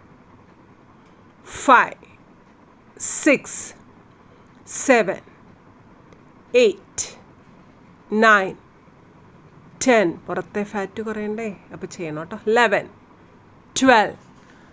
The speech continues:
തേർട്ടീൻ, ഫോർട്ടീൻ, ഫിഫ്റ്റീൻ, സിക്സ്റ്റീൻ,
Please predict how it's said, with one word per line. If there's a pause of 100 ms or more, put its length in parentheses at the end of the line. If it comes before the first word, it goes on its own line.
(300)
തേർട്ടീൻ, (840)
ഫോർട്ടീൻ, (880)
ഫിഫ്റ്റീൻ, (800)
സിക്സ്റ്റീൻ,